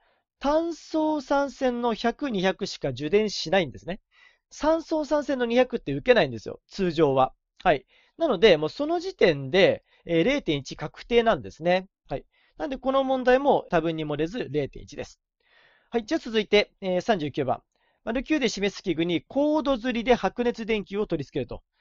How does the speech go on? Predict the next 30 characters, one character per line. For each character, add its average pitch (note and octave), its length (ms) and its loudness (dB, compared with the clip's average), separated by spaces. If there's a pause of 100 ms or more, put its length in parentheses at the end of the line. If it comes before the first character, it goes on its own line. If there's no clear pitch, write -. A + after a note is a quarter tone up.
(200)
で、 A3 80 -6
使 - 180 -2
用 C#4+ 140 0
で D4 100 -2
き - 80 -4
る F#3+ 140 0
コ G3+ 140 0
ー F3+ 40 2
ド F3 100 -4
と F#3+ 120 -2
最 F3+ 240 2
小 F3 180 0
断 D#3+ 180 2
面 D3+ 120 -4
積 A#2 160 -12
で G2+ 80 -12
す F3 100 -12
ね。 A3+ 160 -4 (240)
で、 B3+ 80 -6
ま D4+ 140 0
ず、 G3 240 2
白 B3 320 0
熱 E4 260 -4
電 D#4+ 240 0
球 F#3+ 160 -2
っ D3 60 -2
て - 120 -8
こ C3+ 140 -6
と B2+ 140 -8
で、 F3 320 2